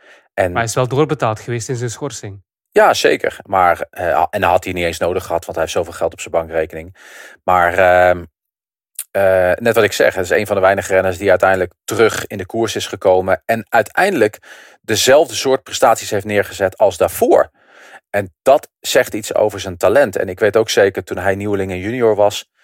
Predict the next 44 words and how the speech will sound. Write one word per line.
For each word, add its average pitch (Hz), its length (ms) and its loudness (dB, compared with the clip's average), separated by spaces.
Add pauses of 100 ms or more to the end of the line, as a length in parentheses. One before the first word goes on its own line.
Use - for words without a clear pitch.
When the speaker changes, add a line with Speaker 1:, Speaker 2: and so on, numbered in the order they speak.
(320)
Speaker 1:
of - 140 -8
tenminste, 76 420 -10 (140)
nou, 78 300 -16
zeker 85 320 -6
mag 80 140 -12
ik - 80 -14
eigenlijk 82 220 -2
misschien - 240 -14
niet 80 100 -14
eens 78 140 -12
zeggen, 80 220 -8
want 76 120 -14
ik - 60 -16
steek 82 280 -6
voor 82 200 -10
niemand 90 340 -8
mijn 82 120 -10
hand 87 120 -10
in 85 80 -12
het 82 120 -18
vuur. 85 320 -12 (460)
Eh, 82 1000 -6
eh, 69 60 -6 (1120)
ik, - 240 -10 (400)
toen 139 180 -2
was 101 240 2
hij 101 80 2
al 85 360 2 (100)
onklopbaar. 82 840 -2
En 85 380 -12 (180)
ja, 92 260 -6 (1300)
jammer 98 300 2
van 92 100 -4
die 85 80 -6
misstap. 85 440 0
Dat 78 160 -10
is 82 220 -10
echt 85 140 -2
wel 82 80 -2
een 82 80 -4
smet 92 280 -4
op - 80 -10
zijn - 140 -12
carrière. 82 600 0